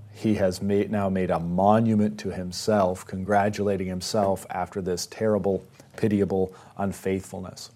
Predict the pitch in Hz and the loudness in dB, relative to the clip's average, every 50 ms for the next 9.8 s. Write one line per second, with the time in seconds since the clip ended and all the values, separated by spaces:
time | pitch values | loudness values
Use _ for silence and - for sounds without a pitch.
0 | _ _ _ _ _ _ _ _ - _ _ _ - - - - - - - - | _ _ _ _ _ _ _ _ -20 _ _ _ -20 -20 -20 -18 -18 -18 -20 -20
1 | - - - _ _ - 139 127 117 160 156 160 - - 175 180 180 160 135 127 | -20 -20 -20 _ _ -4 2 6 8 8 8 8 8 8 8 10 10 10 10 10
2 | 123 123 113 - - - - - 120 120 117 107 120 113 - - - - - - | 10 8 6 4 0 -2 4 6 8 8 8 6 4 2 2 0 -4 -10 -12 -2
3 | - 107 107 104 104 104 - - 117 127 120 117 117 113 107 - - - 110 104 | 4 6 6 6 6 2 -4 -4 0 0 2 2 2 0 -2 -4 -2 0 2 2
4 | 98 98 92 95 87 82 - - - - _ - _ _ _ _ _ _ _ _ | 2 2 0 -4 -6 -8 -12 -18 -20 -20 _ -20 _ _ _ _ _ _ _ _
5 | _ _ _ _ _ - 107 104 127 147 151 151 139 113 113 117 113 107 101 104 | _ _ _ _ _ -4 2 6 8 8 10 8 8 6 6 4 6 6 6 6
6 | 107 117 117 113 113 113 107 104 - 110 104 101 98 101 101 98 92 101 90 95 | 6 4 4 4 2 2 0 2 2 2 2 4 4 4 4 4 2 -2 -4 -4
7 | 92 - - 104 101 98 92 - 95 - - 92 90 87 - 101 95 80 - 110 | -4 -4 -2 -2 -2 -2 -2 -4 -6 -4 -4 -4 -4 -4 -6 -10 -8 -4 -2 0
8 | 127 139 139 120 107 101 95 85 - 92 85 - - 104 98 92 92 95 92 92 | 2 2 2 2 2 2 0 0 -4 -6 -6 -6 -4 -4 -4 -2 -2 -2 -2 -4
9 | 90 - 90 - 90 87 - - - 98 90 90 92 92 90 | -4 -6 -8 -8 -8 -8 -8 -8 -6 -6 -4 -4 -6 -6 -8